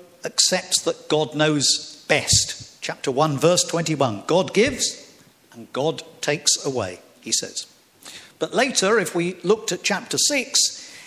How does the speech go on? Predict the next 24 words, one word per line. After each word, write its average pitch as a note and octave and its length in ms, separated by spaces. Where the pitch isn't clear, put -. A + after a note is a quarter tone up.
he B3 220
would A3 180
be G3+ 140
asking A3 600
despairingly, G#3+ 840
"Why A3 460
me, C4 500
God? A#2 320
Show D#4 300
me D4+ 240
what A#3 200
I C4+ 300
have B2+ 280
done F#3 260
wrong." E3 320
And A#2 120
then A2 120
later E3 320
still, C3+ 420
"Why D3 240
do C#3 140
the A#2+ 100
wicked A2+ 560
prosper? - 420